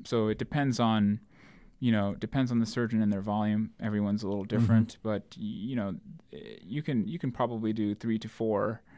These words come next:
Speaker 1: um, pretty major robotic operations per day that
Speaker 2: Per
Speaker 1: you're,
Speaker 2: day?
Speaker 1: that you're in the operating room.
Speaker 2: Really?
Speaker 1: Yeah.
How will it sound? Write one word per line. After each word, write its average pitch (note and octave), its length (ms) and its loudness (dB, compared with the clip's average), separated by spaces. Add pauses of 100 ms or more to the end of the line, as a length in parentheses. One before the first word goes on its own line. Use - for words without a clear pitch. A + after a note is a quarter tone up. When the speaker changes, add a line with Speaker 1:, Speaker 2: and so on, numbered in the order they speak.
(320)
Speaker 1:
um, G2+ 540 -2 (680)
pretty C3 180 0
major A2+ 320 2
robotic G2+ 400 -2
operations G2 720 -4
per - 160 -6
day F#2+ 420 -4
that - 60 -4
Speaker 2:
Per F3+ 160 6
Speaker 1:
you're, G#3 100 4
Speaker 2:
day? C#3 400 4
Speaker 1:
that A2+ 160 -4
you're A#2 140 -4
in G#2 60 -2
the A2 100 -4
operating A2+ 200 0
room. C3 140 6
Speaker 2:
Really? B2 400 4
Speaker 1:
Yeah. A2+ 200 -8